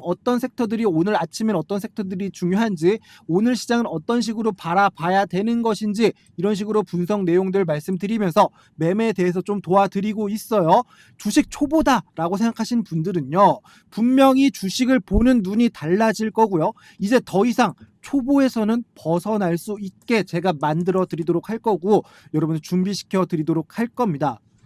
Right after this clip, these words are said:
그리고 조금 전에 앞에서 이게 말씀드린 이런 추천주라든지 아니면 매매에 도움되는 자료들을 더욱더 주기적으로 실시간으로 더욱더 빠르게 받아보실 수 있을 겁니다.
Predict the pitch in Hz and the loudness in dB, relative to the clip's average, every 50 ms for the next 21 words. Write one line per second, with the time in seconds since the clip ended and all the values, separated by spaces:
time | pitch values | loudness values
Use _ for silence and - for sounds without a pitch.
0 | _ _ _ _ _ _ _ _ _ _ _ - 240 262 254 226 254 262 262 - | _ _ _ _ _ _ _ _ _ _ _ -2 0 0 2 2 2 2 2 0
1 | - 247 240 254 240 240 233 233 208 - 165 175 - 220 214 196 175 156 175 165 | -2 -4 -4 -2 0 0 0 0 -2 -4 -6 -6 -4 -4 -2 -2 -2 -2 -2 -2
2 | 156 160 165 - 233 220 185 175 165 151 _ _ _ _ - 170 180 226 226 226 | -2 -2 -4 -4 -4 -4 -4 -4 -6 -8 _ _ _ _ -6 -2 0 2 2 2
3 | 226 226 208 - _ _ _ _ _ _ _ - - 240 - - - 285 254 262 | 2 0 -2 -6 _ _ _ _ _ _ _ -16 -16 -8 -2 0 2 2 2 2
4 | 247 233 208 180 156 143 - 180 233 247 - 135 147 151 170 185 180 - - 165 | 0 0 2 0 0 -2 -4 -6 -8 -8 -6 -4 -2 0 0 0 0 -2 -4 -4
5 | 147 156 175 202 220 220 - - 180 208 214 214 202 202 196 202 202 - - - | -2 0 2 2 2 0 2 2 0 0 2 2 0 0 0 0 -2 -4 -6 -6
6 | 175 190 233 220 175 143 135 170 202 196 143 - _ _ _ - 156 208 247 262 | -4 -2 -2 -2 -2 -2 0 2 2 2 0 -2 _ _ _ 0 2 4 4 4
7 | - - 233 208 - - - 190 202 247 226 233 226 202 202 214 220 233 247 226 | 2 0 -2 -2 -2 -4 -6 -4 -4 -2 0 0 0 0 2 2 4 4 4 2
8 | - - - 262 240 - - 254 254 240 214 208 202 185 160 160 175 196 185 - | 0 -4 -6 -6 -6 -6 -4 -2 -2 -2 0 0 0 -2 0 0 0 -2 -2 -2
9 | - 208 190 - - 247 247 254 254 254 240 196 160 - 240 233 - - _ _ | -4 -4 -4 -2 -2 0 0 0 0 0 -2 -2 0 2 2 2 2 0 _ _
10 | _ _ _ - - - 170 175 190 196 196 185 - 180 170 151 175 185 180 175 | _ _ _ -12 -6 -4 -2 0 2 2 2 2 0 0 -2 0 2 0 0 0
11 | - 190 185 180 - - - 196 190 - 233 226 - - 156 139 123 131 131 110 | 2 2 2 2 2 -2 -8 -12 -8 -6 -6 -4 -2 -2 -4 -2 -4 -6 -8 -10